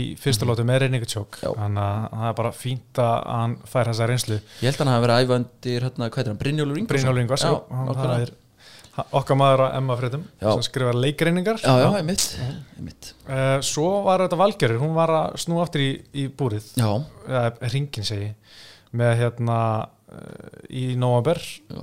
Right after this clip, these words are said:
Speaker 1: og tók, eh, sigur eftir dómar-, dómarákvörðun.
Speaker 2: Braut hún ekki hendina á sér?
Speaker 1: Jú, þannig að það ver-,
Speaker 2: Bara í
Speaker 1: verður
Speaker 2: fyrstu
Speaker 1: eitthvað
Speaker 2: lotu eða eitthvað?
Speaker 1: Já, og frekar
Speaker 2: Fljót
Speaker 1: snemma.
Speaker 2: orð.
Speaker 1: Þannig að, eh, hvað er þetta? Ég er að reyna að googla hérna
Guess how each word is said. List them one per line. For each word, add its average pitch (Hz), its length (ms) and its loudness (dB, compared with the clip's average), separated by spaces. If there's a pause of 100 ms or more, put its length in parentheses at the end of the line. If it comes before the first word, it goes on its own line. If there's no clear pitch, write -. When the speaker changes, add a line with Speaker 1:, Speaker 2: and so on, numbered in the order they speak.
(140)
Speaker 1:
og 113 400 -4
tók, 123 420 -6 (440)
eh, 113 160 -6
sigur 120 380 -2
eftir 117 260 -4
dómar-, 120 320 -4 (260)
dómarákvörðun. 127 560 -2
Speaker 2:
Braut 123 180 0
hún 127 100 -2
ekki 123 140 -4
hendina 196 280 -4
á 139 40 -6
sér? - 80 -12 (220)
Speaker 1:
Jú, 131 240 2 (260)
þannig 113 320 -2
að 104 60 -6
það 127 240 0
ver-, 135 280 0
Speaker 2:
Bara - 0 -
í - 80 -10
Speaker 1:
verður 139 220 0
Speaker 2:
fyrstu 156 160 0
Speaker 1:
eitthvað 127 140 4
Speaker 2:
lotu 123 140 0
eða 113 140 -2
eitthvað? 120 100 -18 (680)
Speaker 1:
Já, 117 160 0 (500)
og 120 420 -6 (120)
frekar 131 220 -2
Speaker 2:
Fljót - 20 2
Speaker 1:
snemma. 127 240 0
Speaker 2:
orð. - 220 -8 (340)
Speaker 1:
Þannig 117 300 -2
að, 110 240 -2 (100)
eh, 110 120 -12
hvað - 260 -12
er 123 40 -8
þetta? 113 220 -12
Ég 107 60 -6
er 107 40 -6
að 107 40 -10
reyna 104 160 -8
að 104 40 -16
googla 127 280 -12
hérna 131 280 -8